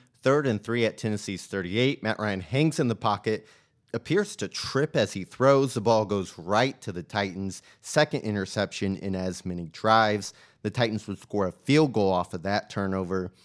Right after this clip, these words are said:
The next three drives end in punts. Uh, Colts' only offensive success came midway through the third quarter when they put together a twelve play, fifty-eight-yard drive that ended with a Paris Campbell touchdown.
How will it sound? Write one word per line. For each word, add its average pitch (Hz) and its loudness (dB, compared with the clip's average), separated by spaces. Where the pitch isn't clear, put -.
The 104 0
next 160 2
three 127 0
drives 104 0
end 98 -4
in 85 -6
punts. - -2
Uh, 95 0
Colts' - -2
only 160 4
offensive 117 0
success - 0
came 104 -2
midway 127 2
through 113 -4
the 95 -2
third 117 -2
quarter 104 0
when 113 0
they 107 2
put 117 -4
together 101 0
a 90 -2
twelve 143 -2
play, 90 -2
fifty-eight-yard 113 2
drive 95 0
that 90 -6
ended 101 -2
with 92 -2
a 90 -4
Paris 110 -2
Campbell 123 0
touchdown. 113 -4